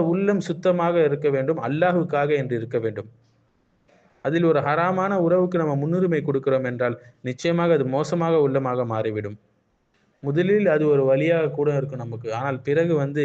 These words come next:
ஈமானுடைய சுவையை அவர் உணவுவார் அந்த தியாகத்துக்கு பிறகு. நிச்சயமாக இதை பலரும் உணர்ந்திருப்பார்கள். ஒரு சஹாபியுடைய அந்த வரலாறு குர்ஆனாக ஆச்சு.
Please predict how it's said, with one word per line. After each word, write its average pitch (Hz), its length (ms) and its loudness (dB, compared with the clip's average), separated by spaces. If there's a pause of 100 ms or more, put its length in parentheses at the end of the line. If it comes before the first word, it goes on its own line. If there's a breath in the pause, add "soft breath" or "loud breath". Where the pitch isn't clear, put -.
ஈமானுடைய 151 500 0
சுவையை 175 460 0
அவர் 123 200 2
உணவுவார் 123 520 -2 (300 soft breath)
அந்த 120 240 -2
தியாகத்துக்கு 127 560 0
பிறகு. 113 320 -6
நிச்சயமாக 170 500 -2
இதை 139 160 0
பலரும் 160 400 0
உணர்ந்திருப்பார்கள். 139 760 -2 (1160)
ஒரு 127 200 -4
சஹாபியுடைய 156 720 2 (140)
அந்த 123 300 -4 (180)
வரலாறு 147 520 0 (600)
குர்ஆனாக 180 600 2
ஆச்சு. 127 300 -2